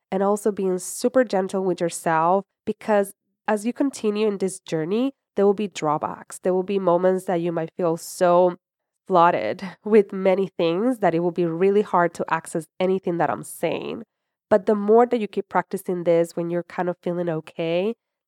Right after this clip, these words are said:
down the road is like that. The more you keep practicing walking, then you're gonna start running, and then you're gonna start to be able to do that sprint that you want and all like that. So keep practicing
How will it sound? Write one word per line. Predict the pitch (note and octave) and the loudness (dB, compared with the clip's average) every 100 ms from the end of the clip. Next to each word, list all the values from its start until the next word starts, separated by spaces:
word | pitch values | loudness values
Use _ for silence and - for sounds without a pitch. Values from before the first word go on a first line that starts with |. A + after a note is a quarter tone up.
| - | -2
down | F#3+ F#3 A#3 | 0 0 2
the | A#3+ | 0
road | G3 E3+ D#3+ E3 E3+ F3 _ _ - | 2 0 2 2 2 0 _ _ -6
is | F3 - | -6 -4
like | F#3 D#3 - | -6 -6 -4
that. | F3 - - _ _ | -6 -6 -12 _ _
The | F3 | -6
more | E3+ F#3+ | -2 -2
you | G#3 | -2
keep | B3 - | -8 -6
practicing | A3 G3 G#3+ G3+ G3+ F#3+ F#3+ | -8 -6 -8 -6 -4 -2 -2
walking, | E3 D#3+ D#3+ - F3 | 0 0 0 -4 -4
then | F3 E3 | -4 -4
you're | |
gonna | E3 F3 F3 | -4 -4 -4
start | F#3+ F#3 | -4 0
running, | F3+ D#3+ D#3+ D#3 D#3+ | 0 0 -2 -6 -6
and | D#3+ | -6
then | D#3 | -6
you're | D#3+ | -6
gonna | E3 E3 | -10 -12
start | - F3 | -10 -12
to | - | -10
be | E3 E3+ | -10 -4
able | E3 F3 | -4 -4
to | - | -6
do | F#3 | -4
that | F3 - | -4 -6
sprint | - - E3+ F3 | -12 -6 -4 -4
that | E3+ | -2
you | F#3 | -2
want | F3 E3 D3+ E3 | -2 -4 -4 -6
and | E3 | -8
all | E3 D#3 | -6 -4
like | D#3 D3+ - | -6 -8 -4
that. | D#3 - _ _ _ _ | -2 -4 _ _ _ _
So | - - G3 F3 - _ | -10 2 4 4 0 _
keep | - G#3+ G3+ _ - | -6 -4 -4 _ -6
practicing | F#3 - - A#3+ C#4+ C#4+ D#4 | -4 -4 -6 -6 -2 0 0